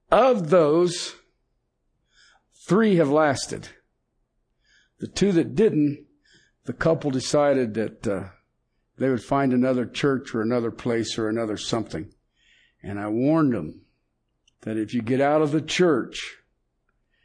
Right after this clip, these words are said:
you will have a terrible time with your marriage. "Oh, it's okay. You've taught us well." But you didn't listen to that teaching, did you?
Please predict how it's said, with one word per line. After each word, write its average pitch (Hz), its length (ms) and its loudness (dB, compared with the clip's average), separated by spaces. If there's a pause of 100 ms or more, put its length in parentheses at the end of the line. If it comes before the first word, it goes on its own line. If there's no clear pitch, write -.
(720)
you 135 300 0
will 127 460 0
have 123 340 0
a 113 140 -2
terrible 143 500 0
time 120 440 -2
with 104 180 -8
your 113 120 -2
marriage. 110 680 -4 (1000)
"Oh, 127 300 -2
it's 147 160 -2
okay. 151 440 2
You've 120 280 -2
taught 143 240 2
us 139 220 -2
well." 123 640 -2 (1500)
But 123 220 -4
you 113 80 0
didn't 170 580 2
listen 175 400 0
to 151 160 0
that 151 380 0
teaching, 123 500 0
did 113 240 -2
you? 92 180 -6